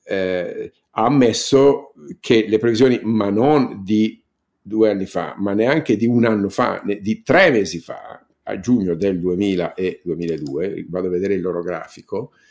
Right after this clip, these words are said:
eh, erano un'inflazione,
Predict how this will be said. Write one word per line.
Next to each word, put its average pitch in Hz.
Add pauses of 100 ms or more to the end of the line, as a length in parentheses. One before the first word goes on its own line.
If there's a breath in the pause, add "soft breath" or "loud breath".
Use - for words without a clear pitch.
(420 soft breath)
eh, 95
erano 143
un'inflazione, 110